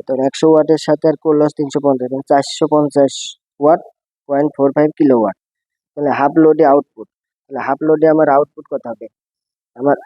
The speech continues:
আউটপুটও তো নির্ণয় করতে হবে হাফ লোডে। তাহলে হাফ আর ফুল লোডে, আহ, ফুল লোডে লোড ছিল কি? পঁচিশ into ওয়ান, ওই যে, এ, ফর্মুলা অনুযায়ী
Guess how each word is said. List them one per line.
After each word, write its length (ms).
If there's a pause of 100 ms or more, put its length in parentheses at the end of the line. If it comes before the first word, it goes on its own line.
(180)
আউটপুটও 500
তো 60
নির্ণয় 320
করতে 260
হবে 160 (100)
হাফ 200
লোডে। 260 (440)
তাহলে 140
হাফ 400 (760)
আর 160 (120)
ফুল 180
লোডে, 300 (200)
আহ, 140
ফুল 220
লোডে 200
লোড 220
ছিল 180
কি? 100 (140)
পঁচিশ 360 (1120)
into 320 (160)
ওয়ান, 220 (1000)
ওই 140
যে, 200 (240)
এ, 60 (540)
ফর্মুলা 360
অনুযায়ী 400